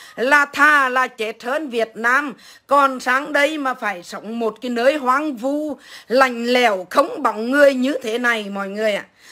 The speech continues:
Chúng nó đã nói với nhau như thế. Đó, và cái, ờ, Cali, cái bang Cali ngày đó đấy,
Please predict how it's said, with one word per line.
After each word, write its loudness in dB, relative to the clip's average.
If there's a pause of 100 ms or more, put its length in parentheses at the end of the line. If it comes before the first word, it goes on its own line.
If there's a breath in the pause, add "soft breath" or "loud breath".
(140)
Chúng 2
nó 4
đã 6
nói 0
với 4
nhau 2 (100)
như 0 (120)
thế. 4 (920)
Đó, 0 (280 loud breath)
và 4
cái, -4
ờ, 4
Cali, -2
cái -12
bang 0
Cali 0
ngày -2
đó -4
đấy, 4